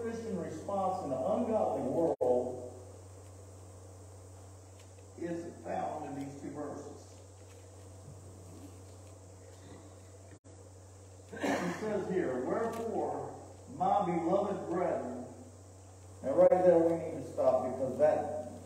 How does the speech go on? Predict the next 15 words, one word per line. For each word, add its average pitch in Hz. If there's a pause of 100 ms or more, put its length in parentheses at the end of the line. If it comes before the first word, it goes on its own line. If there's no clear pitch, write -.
I 190
want 139
to 123
go 160
ahead 160
and -
set -
the -
stage - (140)
for 110
you. 101 (680)
When 170
he's 190
here 220
to -